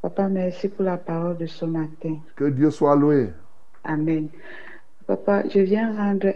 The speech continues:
Speaker 1: un témoignage.
Speaker 2: Mhm.
Speaker 1: C'est moi, Hortense de l'Assemblée de Colbisson, qui a appelé dernièrement pour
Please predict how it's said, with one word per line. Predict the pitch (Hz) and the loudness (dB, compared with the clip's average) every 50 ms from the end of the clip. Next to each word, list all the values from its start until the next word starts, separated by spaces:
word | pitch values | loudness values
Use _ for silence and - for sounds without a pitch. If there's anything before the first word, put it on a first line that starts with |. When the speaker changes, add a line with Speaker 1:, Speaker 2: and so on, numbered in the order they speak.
| - - | 0 -4
Speaker 1:
un | 180 175 170 170 - - - | -4 -4 -4 -6 -10 -12 -10
témoignage. | 160 156 151 151 151 151 160 160 160 160 156 151 156 - - - - | -6 -4 -2 -2 0 0 0 0 0 -2 -2 -4 -6 -10 -12 -12 -12
Speaker 2:
Mhm. | 98 104 110 98 101 123 127 117 104 82 78 | -10 -8 -8 -6 -4 -4 -2 -2 -4 -4 -2
Speaker 1:
C'est | - - 175 | 0 2 2
moi, | 180 180 180 185 190 190 185 - - | 2 2 2 2 2 2 2 0 0
Hortense | 185 180 175 170 170 - - 185 185 180 180 180 | 0 0 0 0 -2 -2 -2 0 0 0 0 -2
de | 185 185 180 170 165 170 170 165 160 156 156 | -2 -2 -4 -2 0 0 2 4 4 4 4
l'Assemblée | 165 160 156 160 - 165 160 156 160 160 156 165 170 165 | 4 2 0 0 -2 -2 0 2 2 2 4 4 4 4
de | 165 160 156 151 | 4 2 0 0
Colbisson, | 151 - 160 156 151 151 147 - 147 139 - - - 160 165 175 180 - | 0 -2 -2 -2 -2 -2 -6 -8 -12 -12 -12 -8 -6 -4 -2 -2 -2 -2
qui | - - 175 | -2 0 0
a | 165 | 0
appelé | 160 165 - 147 151 160 151 | -2 -2 -2 -2 0 0 0
dernièrement | 147 147 143 139 139 139 139 139 139 139 139 143 156 160 156 156 - | 0 -2 -2 -2 -4 -4 -4 -4 -4 -4 -4 -2 -2 -2 -2 -4 -4
pour | - 156 156 151 147 147 147 139 131 | -6 -4 -2 -2 -2 -2 -4 -6 -6